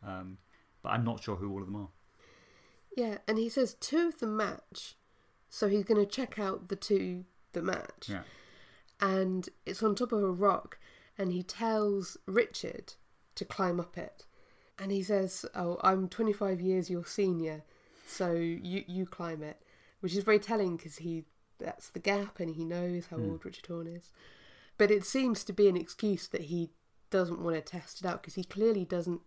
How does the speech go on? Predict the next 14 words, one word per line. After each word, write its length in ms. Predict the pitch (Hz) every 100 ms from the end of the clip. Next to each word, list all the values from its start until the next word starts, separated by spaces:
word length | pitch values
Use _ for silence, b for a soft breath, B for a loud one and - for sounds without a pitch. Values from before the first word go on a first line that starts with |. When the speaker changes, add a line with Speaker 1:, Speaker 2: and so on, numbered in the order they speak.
| _
Speaker 2:
trust 460 | - 202 - - -
it 140 | -
for 80 | -
some 180 | - 156
Speaker 1:
Yeah. 60 | 151
Speaker 2:
reason. 400 | 151 151 - - B B B
Speaker 1:
But 100 | 139
going 160 | 175 165
back 240 | 170 - -
to 160 | 117
the 100 | 104 110
issue 260 | - 107
of 180 | 101 92 - _ b b b _ _ _
the 140 | 117